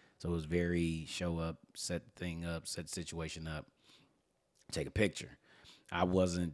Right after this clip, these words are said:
the person walking around with a camera all the time. So me trying to take the camera with me all the time, um, I can remember being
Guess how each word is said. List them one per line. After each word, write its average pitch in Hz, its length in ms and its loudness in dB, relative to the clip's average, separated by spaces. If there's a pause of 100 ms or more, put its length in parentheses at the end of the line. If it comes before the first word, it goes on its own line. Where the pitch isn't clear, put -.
the 82 160 0
person 82 400 2
walking 82 260 2
around 78 200 0
with 76 100 2
a - 40 -8
camera 82 400 4
all 69 80 2
the 69 60 -2
time. 64 400 -4 (1120)
So 87 600 8 (440)
me 104 240 6
trying 110 320 6
to 101 40 4
take 90 220 4
the 92 60 -6
camera 87 300 0
with 95 160 6
me 87 140 2
all 78 160 0
the 69 60 -2
time, 78 640 2 (800)
um, 73 600 -4 (240)
I 95 120 0
can 90 140 -2
remember 87 360 2
being 87 520 2